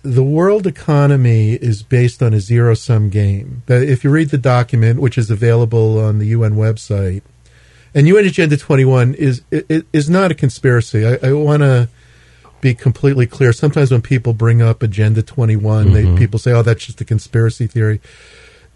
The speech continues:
Speaker 1: It's not a conspiracy. It's a treaty, and it's readily
Speaker 2: Okay.
Speaker 1: available on the U N website. So
Speaker 2: Mm-hmm.
Speaker 1: you can find it easily and read it. And what it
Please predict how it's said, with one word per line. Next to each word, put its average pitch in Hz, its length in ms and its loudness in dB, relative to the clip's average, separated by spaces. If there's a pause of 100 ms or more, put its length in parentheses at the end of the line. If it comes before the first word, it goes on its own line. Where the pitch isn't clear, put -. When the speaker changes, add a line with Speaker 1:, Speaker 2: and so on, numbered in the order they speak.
(120)
Speaker 1:
It's 156 360 -4
not 208 200 2
a 190 40 0
conspiracy. 156 500 0
It's 107 120 -2
a 117 60 -2
treaty, 120 840 0
and 123 280 2
it's 120 140 -2
readily 147 360 2
Speaker 2:
Okay. 101 80 2
Speaker 1:
available 107 800 0
on 110 480 0
the 113 80 -2
U 117 160 4
N 107 80 2
website. 110 600 -2
So 123 280 0
Speaker 2:
Mm-hmm. 117 120 4
Speaker 1:
you 143 60 2
can 131 460 0 (880)
find 131 460 0
it 123 260 2
easily 123 540 2
and 110 180 2
read 127 260 2
it. 110 360 -2 (120)
And 117 640 2
what 160 220 0
it 160 120 -2